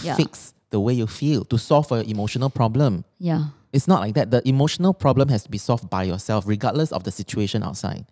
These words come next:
Speaker 1: Mm.
Speaker 2: Believe it or not, you can feel so loving towards yourself, even if the whole world doesn't love you.
Speaker 1: Mm.
Speaker 2: That is possible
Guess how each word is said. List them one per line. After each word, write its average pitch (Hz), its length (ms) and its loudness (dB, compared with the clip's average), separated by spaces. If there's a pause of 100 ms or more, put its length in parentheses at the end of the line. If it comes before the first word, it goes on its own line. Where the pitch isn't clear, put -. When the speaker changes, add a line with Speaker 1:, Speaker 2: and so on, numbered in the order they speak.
Speaker 1:
Mm. 165 360 2 (180)
Speaker 2:
Believe 175 320 6
it 208 100 6
or 123 60 4
not, 110 220 0
you 131 140 4
can 123 220 2
feel 180 280 2
so 170 420 4
loving 120 360 4
towards 135 320 0
yourself, 131 340 -2
even 160 240 -2
if 123 100 -4
the 113 80 2
whole 143 160 2
world 151 140 2
doesn't 135 260 0
love 143 180 2
you. 143 280 2 (180)
Speaker 1:
Mm. 175 300 4
Speaker 2:
That 175 180 6
is 143 100 4
possible 123 640 2